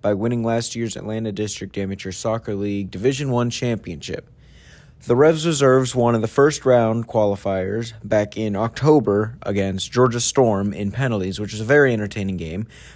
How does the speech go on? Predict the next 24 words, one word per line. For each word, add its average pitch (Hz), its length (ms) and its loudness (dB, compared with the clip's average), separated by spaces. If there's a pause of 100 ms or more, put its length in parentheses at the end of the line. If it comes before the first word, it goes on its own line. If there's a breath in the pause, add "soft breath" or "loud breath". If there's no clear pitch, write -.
(160 loud breath)
but 113 220 2
they 120 100 4
unfortunately 160 720 2
dropped 127 460 2
the 113 160 -2
second 117 520 0
round 98 520 -2
game 101 440 -2
to, 92 340 -6
uh, 90 180 -4
South 113 300 0
Carolina 110 460 0
Heat 110 380 -4
in 104 100 -6
a 101 100 -4
very, 110 880 2 (400 soft breath)
very 113 560 4
controversial 98 680 -2
match 90 400 -6
in 92 100 -6
November, 90 540 -6 (460 loud breath)
which 98 460 0
involved 98 480 2
some 90 420 -8